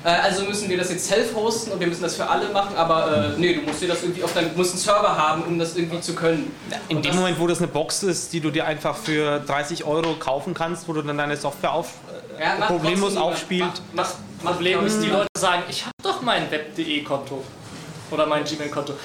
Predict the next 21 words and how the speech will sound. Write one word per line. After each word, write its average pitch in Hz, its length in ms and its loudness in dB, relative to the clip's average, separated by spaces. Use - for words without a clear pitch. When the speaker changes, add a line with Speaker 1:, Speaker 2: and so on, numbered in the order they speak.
Speaker 3:
Das - 160 2
ist - 120 0
halt 220 140 2
das - 180 -2
Problem, 196 440 -2
dass 175 260 0
Speaker 2:
Also 185 180 2
Speaker 3:
eben 185 60 0
diese 208 180 0
kommerziellen 220 600 2
Dienste 202 420 -2
haben 196 200 2
uns 202 120 -4
einfach, 196 360 0
äh, 165 280 2
so 233 640 0
eingeholt 190 760 2
und 185 180 -4
sind 196 240 -2
irgendwie, 202 300 -4
äh, 180 160 2